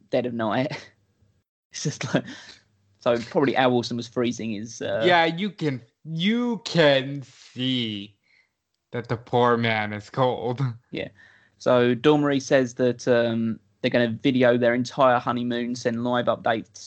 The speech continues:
Speaker 1: SmackDown. Al then says that he's cold and he wants to warm up with Dawn in the limo, so they both get in the limo. <laughs> And then Funaki, this is the best line of the entire show.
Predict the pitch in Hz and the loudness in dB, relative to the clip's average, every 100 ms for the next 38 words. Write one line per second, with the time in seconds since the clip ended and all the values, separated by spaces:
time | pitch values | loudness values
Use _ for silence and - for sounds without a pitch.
0 | 135 120 - 131 127 127 123 _ _ _ | -4 -4 -2 0 0 -2 -4 _ _ _
1 | _ _ - 135 127 120 117 120 - 120 | _ _ -4 2 4 2 2 0 -2 -12
2 | - - 135 135 135 123 110 117 110 120 | -6 2 4 4 2 0 -2 -4 -6 -4
3 | 117 120 117 - 107 117 117 113 107 110 | 0 2 2 0 -4 -2 0 0 -2 -2
4 | 123 127 120 123 127 131 104 113 117 - | 0 0 0 0 -2 -6 -6 -2 -2 0
5 | 120 120 123 120 110 127 - - _ _ | -2 0 0 2 2 0 -4 -20 _ _
6 | - - 151 147 123 151 123 123 131 135 | -16 -4 2 2 2 2 4 2 0 -2
7 | 131 120 110 - 120 123 120 123 120 117 | -2 -4 -4 -2 -2 -2 -2 -6 -6 -4
8 | - - 120 | -4 -2 -2